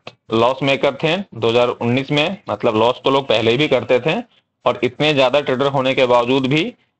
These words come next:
ये loss का percentage एटी नाइन परसेंट, यानी कि लोग बिना study के market में आकर के पैसा बनाने की उम्मीद करते हैं।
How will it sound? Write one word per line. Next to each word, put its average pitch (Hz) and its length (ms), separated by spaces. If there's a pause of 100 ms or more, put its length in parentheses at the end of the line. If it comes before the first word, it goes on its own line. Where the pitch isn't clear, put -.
(120)
ये 117 60
loss 123 260
का 143 80
percentage 131 580 (260)
एटी 120 220
नाइन 127 220
परसेंट, 139 300
यानी 131 220
कि 127 60
लोग 131 220
बिना 127 240
study 127 360
के 127 120
market 113 360
में 117 140
आकर 113 240
के 143 100
पैसा 117 280
बनाने 107 340
की 151 120
उम्मीद 117 280
करते 104 260
हैं। 92 240